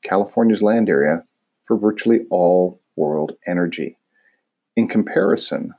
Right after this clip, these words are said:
about thirty-seven point four percent of the world's land was agricultural land in twenty sixteen, and two point five percent was urban area in twenty ten."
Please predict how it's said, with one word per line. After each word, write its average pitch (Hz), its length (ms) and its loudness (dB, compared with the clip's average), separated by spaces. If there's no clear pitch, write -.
about 95 280 0
thirty-seven 101 540 0
point 98 320 -6
four 117 220 4
percent 101 360 -4
of 87 60 -8
the 85 80 -6
world's 78 320 -6
land 76 220 -6
was 78 200 -12
agricultural 85 720 -2
land 69 340 -8
in 73 80 -14
twenty 71 260 -6
sixteen, - 540 -6
and 120 160 0
two 156 140 2
point 180 300 -2
five 92 480 0
percent 82 520 -2
was - 260 -4
urban 101 280 2
area 67 420 -8
in 85 80 -6
twenty - 320 -8
ten." - 360 -4